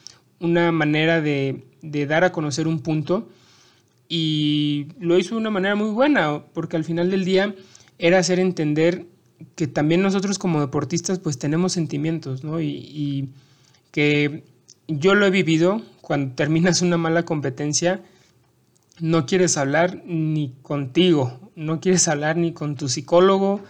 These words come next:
o psicóloga, con, ni con tu entrenador, no quieres hablar con nadie, porque quieres recapacitar, quieres poner tu mente en blanco y decir, "Bueno,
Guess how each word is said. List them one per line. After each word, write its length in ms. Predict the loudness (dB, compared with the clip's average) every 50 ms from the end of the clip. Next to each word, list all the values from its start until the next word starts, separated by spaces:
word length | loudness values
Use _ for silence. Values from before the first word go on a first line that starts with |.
| -20 -20 _ _
o 120 | -4 -4
psicóloga, 640 | -2 -2 -4 -2 0 2 4 6 6 6 6 4 2 2
con, 320 | 0 0 0 0 0 -2
ni 100 | -4 -4
con 240 | -6 -6 -8 -6 -6
tu 80 | -6
entrenador, 500 | -8 -8 -8 -8 -8 -6 -4 -2 -2 0
no 100 | 0 0
quieres 280 | 0 -2 -2 -2 -2 -2
hablar 240 | -2 -2 -4 -4 -4
con 200 | -4 -2 -2 0
nadie, 300 | 0 0 0 0 -2 -4
porque 320 | -4 -6 -8 -8 -8 -8
quieres 360 | -6 -2 0 0 0 0 -2 -6 -18 -20 -20 _ -20 -20 -20 -20 _ _ -8
recapacitar, 920 | -2 0 0 2 2 0 0 2 0 0 0 0 0 2 2 4 4 4
quieres 320 | 2 2 2 4 4 2 0
poner 440 | -2 -4 -2 0 0 0 0 0 0
tu 100 | 0 2
mente 320 | 2 2 2 2 0 -2
en 140 | -2 -2 0
blanco 580 | 2 2 2 2 2 0 0 -2 -2 -2 -4 -6
y 220 | -6 -4 -2 0
decir, 340 | 0 -2 -2 -2 -2 -2 -2
"Bueno, 320 | 0 -2 -2 -2 -4 -6